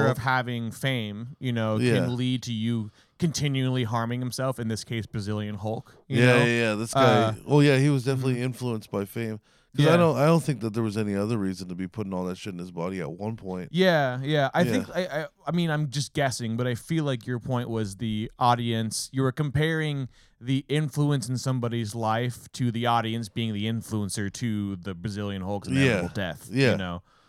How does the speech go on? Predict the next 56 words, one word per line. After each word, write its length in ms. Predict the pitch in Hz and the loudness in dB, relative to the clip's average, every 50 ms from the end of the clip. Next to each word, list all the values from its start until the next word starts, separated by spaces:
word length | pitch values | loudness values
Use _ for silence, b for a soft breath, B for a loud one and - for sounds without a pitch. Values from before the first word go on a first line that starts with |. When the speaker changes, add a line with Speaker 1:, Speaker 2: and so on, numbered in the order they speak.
| b b b | b b b
Speaker 2:
that 160 | 127 123 117 | -2 0 0
Speaker 1:
Yeah. 60 | 104 | -2
Speaker 2:
kind 120 | 107 98 | -6 -6
of 80 | 90 90 | -8 -8
thing. 280 | - 104 92 90 92 101 | -8 -8 -8 -6 -4 2
Speaker 1:
Yeah. 280 | 190 190 143 85 - - _ _ - | 4 4 4 4 2 -4 _ _ -6
Speaker 2:
So, 180 | - 180 170 | 0 0 0
'cause 140 | 143 190 185 | 2 4 6
Speaker 1:
Well, 120 | 175 180 185 | 8 10 10
with 180 | 196 180 156 | 10 8 8
no 200 | 190 214 202 190 | 6 6 8 8
audience, 440 | 175 175 175 175 165 147 135 120 - | 8 8 6 6 4 2 2 2 2
I 60 | 139 | 0
think 220 | 123 - 135 120 110 | 0 2 -2 -2 0
there's 200 | 117 110 104 107 | -2 -2 -2 -2
no 120 | 113 104 | -4 -4
synthol. 580 | 101 - 117 113 113 - 107 95 95 95 98 _ _ _ _ _ _ _ | -4 -4 -6 -8 -6 -2 0 0 0 0 -2 _ _ _ _ _ _ _
Speaker 2:
Right, 420 | - 139 165 175 156 143 131 127 127 - | 0 2 4 6 6 6 4 2 2 4
or 160 | 180 190 196 | 4 4 4
at 80 | 180 | 2
least, 240 | 175 180 113 113 117 | 0 0 2 4 4
Speaker 1:
Right? 100 | 120 127 | 4 4
Speaker 2:
like, 240 | 180 165 156 147 - | 4 2 2 0 -2
it's 200 | 175 160 143 113 | -4 -6 -2 0
not 240 | 151 156 147 143 135 | 2 2 4 4 4
as 160 | 131 127 113 | 2 2 0
abused 640 | 143 131 123 123 107 139 123 127 135 143 139 127 120 | 0 -4 -4 -2 -2 -2 0 0 2 2 2 2 2
as 160 | 123 107 95 | 0 -2 0
much, 420 | 113 104 98 107 - - - - - | -2 -2 -2 -4 -6 -10 -8 0 4
Speaker 1:
Yeah. 140 | 123 120 113 | 6 6 8
Speaker 2:
probably, 540 | 117 113 110 107 107 104 101 104 104 113 | 6 6 4 2 0 -2 -2 -2 0 0
Speaker 1:
Yeah, 60 | 107 104 | 2 0
yeah, 180 | 101 98 98 95 | 0 0 0 0
yeah. 20 | 90 | 0
Speaker 2:
you 80 | 117 117 | 0 0
know? 320 | 110 104 98 101 110 110 - _ _ _ - | 0 -2 -2 -2 -4 -6 -8 _ _ _ -8
Like, 360 | - 113 113 110 104 95 - - - | -4 -2 0 0 -2 -4 -8 -12 -6
I 100 | 123 135 | -2 4
Speaker 1:
No, 340 | 156 196 220 220 208 196 180 | 8 8 10 10 10 8 6
Speaker 2:
can, 80 | - - | 6 4
Speaker 1:
uh, 20 | 156 | 4
yeah, 260 | 165 160 165 165 156 151 147 143 123 107 | 6 6 6 6 6 6 6 4 4 2
yeah, 60 | 101 | 2
Speaker 2:
'cause 120 | 104 151 113 | 2 2 4
he 80 | 123 | 4
Speaker 1:
yeah. 60 | 175 202 | 4 4
Speaker 2:
went 100 | 220 185 | 4 2
to 80 | 190 | 0
so 200 | - - 135 135 | -4 -4 -8 -12
many 160 | 139 151 147 | -14 -12 -12
hospitals 600 | 139 135 135 143 156 143 - - 139 131 123 117 | -12 -12 -10 -10 -10 -10 -8 -6 -6 -4 -4 -4
visits, 280 | 113 110 95 98 85 - | -6 -6 -8 -10 -16 -12
dude, 220 | - 110 113 110 | -8 -6 -4 -4
like, 120 | 104 101 - | -4 -6 -8
so 580 | - - 120 117 113 107 107 104 98 98 95 92 | -10 -10 -8 -8 -6 -4 -4 -4 -4 -4 -6 -6
many. 460 | 90 87 90 90 87 85 85 82 | -6 -8 -8 -8 -8 -10 -10 -12